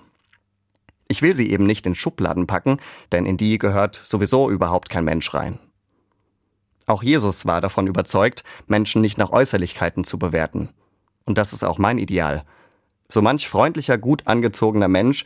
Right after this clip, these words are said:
redet gerne hinter dem Rücken über andere. Oder dieser eine Verkäufer auf dem Marktplatz, der einfach nie zurücklächelt. Er kann trotzdem ein gutes Herz haben.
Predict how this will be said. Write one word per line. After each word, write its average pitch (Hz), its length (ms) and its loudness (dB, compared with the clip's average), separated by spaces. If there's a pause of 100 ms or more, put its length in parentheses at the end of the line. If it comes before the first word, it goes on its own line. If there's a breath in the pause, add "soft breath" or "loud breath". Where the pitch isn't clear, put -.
(300 loud breath)
redet 104 320 0
gerne 110 260 2
hinter 107 220 0
dem 98 160 4
Rücken 98 260 0
über 87 240 2
andere. 95 380 0 (320 loud breath)
Oder 92 280 4
dieser 92 280 2
eine 90 160 2
Verkäufer 107 480 0
auf 78 100 -2
dem 82 140 -2
Marktplatz, 90 500 -2
der - 160 0
einfach 92 360 -2
nie 156 260 2
zurücklächelt. - 680 -2 (480 soft breath)
Er - 80 -4
kann 104 140 -2
trotzdem - 460 -2
ein 80 80 -2
gutes 80 360 -2
Herz - 280 -4
haben. - 300 -8